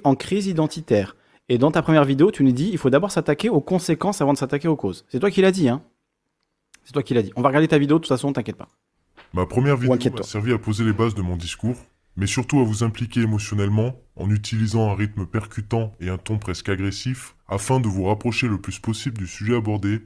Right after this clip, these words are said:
Speaker 2: c'est-à-dire la violence en groupe et les comportements inconscients que ça implique. Je vous invite donc à aller voir la première partie.
Speaker 1: On est sur ta, on est sur ta deuxième vidéo.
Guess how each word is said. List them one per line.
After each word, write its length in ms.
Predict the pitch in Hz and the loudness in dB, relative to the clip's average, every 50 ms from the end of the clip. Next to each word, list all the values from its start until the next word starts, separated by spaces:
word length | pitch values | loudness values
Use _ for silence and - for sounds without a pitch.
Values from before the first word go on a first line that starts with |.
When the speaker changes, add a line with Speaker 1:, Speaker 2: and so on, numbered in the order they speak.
| - _ | -10 _
Speaker 2:
c'est-à-dire 480 | - - 95 - - 95 95 90 104 92 | -10 -8 -6 -2 -2 -2 -2 0 0 0
la 80 | 92 | 0
violence 400 | 85 80 95 107 113 117 - - | -2 0 0 0 0 -2 -2 -4
en 80 | 113 110 | -4 -2
groupe 300 | 98 98 107 110 107 - - - _ _ - | -2 -2 -2 -2 -4 -8 -18 -20 _ _ -8
et 40 | - | -6
les 120 | 85 87 87 | -4 -4 -4
comportements 600 | - - 104 - 110 - - - 107 107 104 101 | -4 -4 -4 -4 -6 -6 -4 -2 -2 0 0 -2
inconscients 420 | 101 - 101 95 - - 110 107 | -4 -4 -8 -6 -4 -4 -6 -6
que 60 | 104 | -6
ça 100 | - 92 | -6 -8
implique. 480 | 90 87 - - - 65 - - - _ _ _ _ _ _ - _ _ _ | -8 -8 -8 -10 -14 -14 -14 -16 -20 _ _ _ _ _ _ -20 _ _ _
Je 100 | - 95 | -6 -4
vous 260 | 92 92 98 92 113 | -2 -2 0 0 2
invite 220 | 113 113 117 120 101 | 2 2 0 0 0
donc 260 | 107 120 123 120 - | 0 0 0 0 0
à 100 | 110 95 | 0 2
aller 120 | 95 98 | 2 0
voir 180 | 92 101 110 113 | 2 2 2 2
la 80 | 101 | 0
première 320 | - - - 104 107 113 110 | 0 -2 -2 0 0 0 -2
partie. 220 | - 117 110 - _ _ _ _ _ _ _ _ _ _ | -2 -4 -6 -6 _ _ _ _ _ _ _ _ _ _
Speaker 1:
On 60 | - | -12
est 80 | 104 113 | -10 -8
sur 140 | 110 - 117 | -4 -2 -2
ta, 100 | 120 117 - | -2 -2 0
on 120 | 127 117 | 0 0
est 60 | 117 120 | 0 -2
sur 140 | - - | -2 0
ta 80 | - - | 0 2
deuxième 240 | 120 127 143 143 131 | 4 4 4 4 4
vidéo. 280 | 127 120 117 110 101 | 4 2 0 0 0